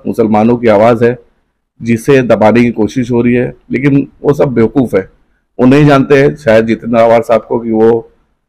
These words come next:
इस तरह की चीज़ें से टूटने वाले नहीं है, वो और बढ़ चढ़ कर आगे बढ़ने वाले हैं। और हम लोग जितने कार्यकर्ता है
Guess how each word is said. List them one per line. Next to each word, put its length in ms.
इस 160
तरह 180
की 200
चीज़ें 380
से 240
टूटने 500
वाले 280
नहीं 180
है, 120
वो 140
और 200
बढ़ 220
चढ़ 200
कर 400
आगे 200
बढ़ने 300
वाले 340
हैं। 80
और 100
हम 220
लोग 200
जितने 340
कार्यकर्ता 520
है 200